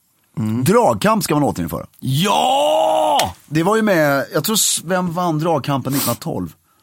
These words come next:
Speaker 1: Vad har man på sig när man, eh, utför en dragkamp?
Speaker 2: Då har man ju sån här brottar, du vet, brottarlinne.
Speaker 1: Ja, och
Speaker 2: Alltså som
Speaker 1: rejäla kängor måste man väl ha,
Speaker 2: så-,
Speaker 1: så man
Speaker 2: som
Speaker 1: får
Speaker 2: är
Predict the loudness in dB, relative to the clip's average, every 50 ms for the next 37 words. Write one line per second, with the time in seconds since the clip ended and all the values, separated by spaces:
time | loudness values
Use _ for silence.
0 | _ _ -4 -2 0 0 0 0 0 0 -2 -2 0 0 0 0 0 0 0 0
1 | 0 0 0 0 0 0 -2 -2 -2 -2 -2 0 0 0 0 0 -2 -2 -2 -4
2 | -4 -4 -4 -6 -8 -14 -20 _ -14 -6 -2 0 0 2 2 2 0 2 2 0
3 | 2 2 0 0 -2 -4 -6 -6 -4 -2 -2 -2 -2 _ -2 0 0 0 0 -2
4 | -2 -2 -2 -4 -4 -6 -14 -16 -16 -16 -18 -12 -8 -4 -2 -2 -4 -2 -2 -2
5 | -2 0 -2 -4 -8 -12 -8 -4 -2 0 0 0 0 -2 -4 -10 _ _ _ _
6 | _ -10 -6 -4 -2 -2 -2 -4 -4 0 0 0 2 2 0 2 2 2 0 0
7 | 0 0 0 0 0 0 0 0 0 0 -2 -2 0 0 0 2 2 2 2 2
8 | 2 2 2 2 0 0